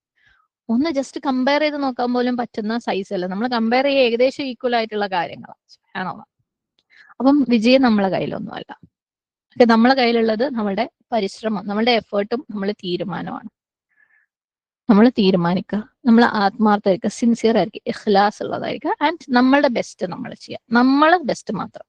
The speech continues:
ഓക്കെ, ഓരോരുത്തരുടെയും ബെസ്റ്റ് ഡിഫറെന്റ് ആണ്. കണ്ടോ, ഓളിപ്പോ അതാ ചെയ്യുന്ന, ഓള് കണ്ടിയിൽ ഇങ്ങനെ ചെയ്യുന്ന, ഒന്നും നമ്മൾ ആലോചിക്കണ്ട. എന്റെ ബെസ്റ്റ് എന്താണോ അതാ ഞാൻ ചെയ്യുക. നിങ്ങൾ ഓരോരുത്തരുടെയും ബെസ്റ്റ് ആണ് നിങ്ങൾ ചെയ്യുക.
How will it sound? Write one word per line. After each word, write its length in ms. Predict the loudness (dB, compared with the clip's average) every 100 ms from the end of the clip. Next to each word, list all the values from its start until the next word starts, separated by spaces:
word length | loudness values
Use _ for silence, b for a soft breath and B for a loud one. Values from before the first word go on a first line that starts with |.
| _
ഓക്കെ, 160 | 0 4
ഓരോരുത്തരുടെയും 640 | 6 6 4 0 0 0
ബെസ്റ്റ് 300 | 0 -2 -4
ഡിഫറെന്റ് 420 | -4 -6 -8 -4
ആണ്. 160 | -6 -8 _ _ B B B -4
കണ്ടോ, 260 | 2 2
ഓളിപ്പോ 380 | 4 2 0 0
അതാ 220 | 0 0
ചെയ്യുന്ന, 320 | 0 -4 -6 -8 B -8 2
ഓള് 140 | 4
കണ്ടിയിൽ 300 | 4 2 2
ഇങ്ങനെ 300 | 0 0 -2
ചെയ്യുന്ന, 280 | -4 -6 -4
ഒന്നും 240 | -2 0 2
നമ്മൾ 180 | 2 2
ആലോചിക്കണ്ട. 420 | 0 -2 -6 -8 -2
എന്റെ 280 | 0 2 2
ബെസ്റ്റ് 340 | 0 -4 -6
എന്താണോ 460 | -4 -4 -4 -6 -6 -2
അതാ 220 | 2 2
ഞാൻ 240 | 0 -4
ചെയ്യുക. 280 | -8 -16 -16 -20 _ 0
നിങ്ങൾ 220 | 2 4
ഓരോരുത്തരുടെയും 600 | 2 0 -2 -4 -4 -4
ബെസ്റ്റ് 240 | -6 -10
ആണ് 100 | -14
നിങ്ങൾ 220 | -12 -14
ചെയ്യുക. 320 | -14 -16 -18